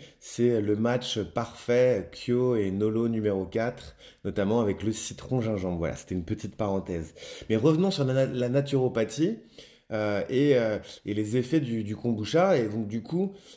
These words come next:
euh, j'ai-, j'aimerais bien, moi, euh, comprendre un petit peu, euh, le probiotique, parce qu'on entend souvent parler de, de probiotiques,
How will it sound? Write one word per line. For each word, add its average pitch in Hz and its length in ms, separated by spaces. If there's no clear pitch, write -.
euh, 98 400
j'ai-, 110 180
j'aimerais 127 260
bien, 170 160
moi, 156 360
euh, 98 280
comprendre 156 520
un 127 80
petit 120 220
peu, 143 300
euh, 110 120
le 101 140
probiotique, 139 880
parce 101 160
qu'on 110 180
entend 110 180
souvent 151 440
parler 131 360
de, 110 200
de 98 140
probiotiques, 139 920